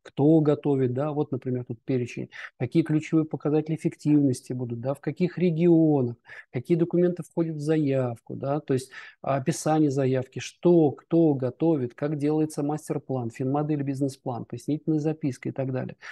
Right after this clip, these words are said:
сколько должно быть вне бюджета, сколько государственных, кто, кто такие субъекты М С П и много возникающих других вопросов, да, там браунфилд, гринфилд, продолжение, не продолжение, однолетний, двухлетний. То есть много вопросов.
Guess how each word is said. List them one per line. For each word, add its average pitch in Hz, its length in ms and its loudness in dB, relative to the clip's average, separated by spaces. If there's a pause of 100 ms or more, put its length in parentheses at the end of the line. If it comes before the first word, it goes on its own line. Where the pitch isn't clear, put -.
(100)
сколько 147 400 -2
должно 156 300 0
быть 156 160 -6
вне 160 120 0
бюджета, 147 460 0
сколько 156 400 -6
государственных, 143 640 -6
кто, 160 320 -2 (340)
кто 143 120 -4
такие 151 280 -2
субъекты 156 400 0
М 151 140 4
С 151 80 -12
П - 160 -4
и 156 160 -2
много 160 400 4
возникающих 135 800 -2
других 127 340 -6
вопросов, 127 500 -6
да, 123 140 -6
там 120 200 -6
браунфилд, 156 500 0
гринфилд, 147 560 0
продолжение, 143 580 -2
не 151 120 -4
продолжение, 139 480 -4
однолетний, 139 400 -4
двухлетний. 135 400 -8 (260)
То - 80 -10
есть 156 100 -4
много 170 220 4
вопросов. 123 460 -2